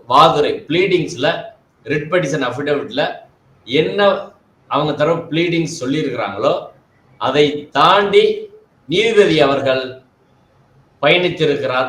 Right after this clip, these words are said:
வழக்கில். குறிப்பாக அவரது சொந்த விருப்பத்தின் பேரில், சொந்த புரிதலின் பேரில் என்ன செய்திருக்க வேண்டும் என்ற அடிப்படையிலும் நீதிபதி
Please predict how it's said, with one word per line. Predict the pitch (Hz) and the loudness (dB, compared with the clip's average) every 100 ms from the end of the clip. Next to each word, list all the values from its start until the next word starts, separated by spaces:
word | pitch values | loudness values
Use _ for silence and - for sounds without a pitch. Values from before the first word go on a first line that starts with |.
| - | -4
வழக்கில். | 113 139 135 123 120 113 | -2 -2 -2 -6 -8 -10
குறிப்பாக | - 160 151 156 135 120 120 117 - _ _ _ _ | -6 -6 0 0 2 0 -2 -2 -8 _ _ _ _
அவரது | 135 160 160 160 202 - | 0 2 2 0 -2 -4
சொந்த | - 143 170 202 196 185 | -10 -4 -4 -4 2 2
விருப்பத்தின் | 165 165 170 156 156 147 | 2 -2 -2 -4 -4 -6
பேரில், | 123 123 117 123 - - | -4 -4 -4 -8 -10 -18
சொந்த | - 165 190 196 | -6 -6 0 0
புரிதலின் | 170 165 175 170 156 139 | 0 -2 -2 0 0 -2
பேரில் | 131 127 123 127 - - _ _ _ _ _ _ _ _ _ 127 | -2 -2 -4 -8 -12 -20 _ _ _ _ _ _ _ _ _ 0
என்ன | 170 208 208 | 0 4 2
செய்திருக்க | - 190 233 233 220 214 | 2 2 4 6 8 6
வேண்டும் | 190 180 180 165 | 2 0 -2 -2
என்ற | 151 | 0
அடிப்படையிலும் | 139 165 175 170 175 214 214 - - _ _ | 0 0 -2 -2 0 0 -2 -6 -18 _ _
நீதிபதி | 147 160 135 131 | -4 -4 -4 -4